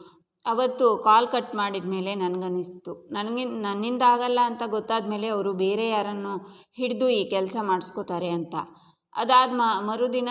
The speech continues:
ದತ್ತಾಬಾಯಿ ಅರೆಸ್ಟ್ ಆದ್ರು ಅಂತ ನನಗೆ ಸುದ್ದಿ ಬಂತು. ಖಂಡಿತವಾಗ್ಲೂ ಶರಾವತಿ ಅವರು ದತ್ತಾಬಾಯಿನ ಅರೆಸ್ಟ್ ಮಾಡಿಸಿರ್ತಾರೆ" ಅಂತಾನೆ ಚಿನ್ಮಯ್. "ಶರಾವತಿ, ಇದನ್ನ ನೀನು ಸುಳ್ಳು ಅಂತ ಸಾಬೀತು ಮಾಡ್ತೀಯಾ?"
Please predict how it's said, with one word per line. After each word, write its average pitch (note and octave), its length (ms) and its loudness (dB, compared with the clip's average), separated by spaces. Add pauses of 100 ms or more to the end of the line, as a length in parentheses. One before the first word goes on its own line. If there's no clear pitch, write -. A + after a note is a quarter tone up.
(100)
ದತ್ತಾಬಾಯಿ G#3+ 540 0
ಅರೆಸ್ಟ್ F#3+ 360 -4
ಆದ್ರು F#3+ 240 -2
ಅಂತ F3+ 200 -4
ನನಗೆ F#3+ 360 -4
ಸುದ್ದಿ F#3+ 280 -6
ಬಂತು. E3 460 -8
ಖಂಡಿತವಾಗ್ಲೂ A#3 720 0
ಶರಾವತಿ A#3+ 560 0
ಅವರು A3 280 0
ದತ್ತಾಬಾಯಿನ G#3 560 -2 (500)
ಅರೆಸ್ಟ್ C4+ 360 0
ಮಾಡಿಸಿರ್ತಾರೆ" G#3+ 720 -2
ಅಂತಾನೆ F3+ 560 -6
ಚಿನ್ಮಯ್. E3+ 800 -6
"ಶರಾವತಿ, A3 1000 -2
ಇದನ್ನ A#3+ 360 0
ನೀನು A3 280 -2
ಸುಳ್ಳು A#3 320 0
ಅಂತ A3 240 0
ಸಾಬೀತು G#3+ 440 0
ಮಾಡ್ತೀಯಾ?" G3+ 440 0